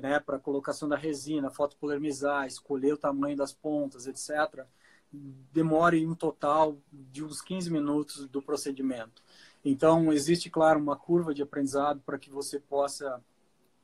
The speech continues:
ah, inserir esse tipo de, de trabalho dentro daquele tempo clínico que a gente era acostumado. Então, claro que no início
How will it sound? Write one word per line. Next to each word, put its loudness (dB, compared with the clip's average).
ah, -6
inserir 4
esse 2
tipo 0
de, 2
de -8
trabalho 2
dentro 0
daquele 0
tempo -2
clínico -2
que -10
a 0
gente -4
era -4
acostumado. -4
Então, 0
claro 0
que -6
no -4
início 2